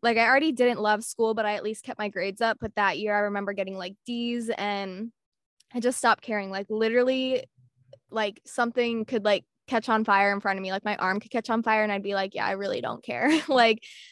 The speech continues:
I just had no cares in the world in a,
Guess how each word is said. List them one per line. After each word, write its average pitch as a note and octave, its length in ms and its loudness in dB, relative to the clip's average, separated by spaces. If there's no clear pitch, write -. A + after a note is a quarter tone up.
I A#3 160 4
just A#3 220 0
had A3 400 2
no B3 240 0
cares A#3+ 300 -2
in A#3 80 -2
the A3 80 -2
world G#3 380 0
in G#3 120 -6
a, G3+ 200 -6